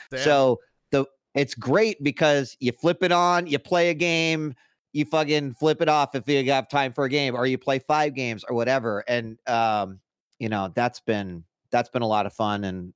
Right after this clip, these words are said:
Speaker 2: I've been learning a lot about, uh, um, electronics that I did not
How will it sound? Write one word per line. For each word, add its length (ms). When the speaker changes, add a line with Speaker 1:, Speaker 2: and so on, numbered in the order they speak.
Speaker 2:
I've 160
been 320
learning 520
a 80
lot 200
about, 460
uh, 400
um, 640
electronics 680
that 100
I 260
did 260
not 360